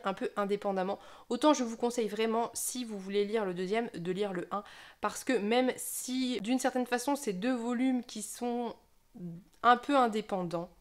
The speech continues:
on peut comprendre, je pense, séparément, autant quand même on retrouve les mêmes personnages et on est quand même dans une espèce de continuité,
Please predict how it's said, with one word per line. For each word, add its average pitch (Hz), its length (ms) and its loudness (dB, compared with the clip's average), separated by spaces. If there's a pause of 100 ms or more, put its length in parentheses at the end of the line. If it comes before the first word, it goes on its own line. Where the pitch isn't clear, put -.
(380)
on 185 100 -4
peut 214 140 -4
comprendre, 202 600 -4
je - 80 -16
pense, - 360 -8 (400)
séparément, 180 540 -4 (580)
autant 262 320 8
quand 269 100 8
même 240 160 8
on 220 60 4
retrouve 196 300 0
les 190 100 2
mêmes 202 180 0
personnages 220 640 2
et 190 100 -2
on 190 140 0
est 226 60 -2
quand 202 120 -2
même 226 140 0
dans 196 100 0
une 175 140 -4
espèce 196 260 -2
de 180 80 -4
continuité, 220 1040 -2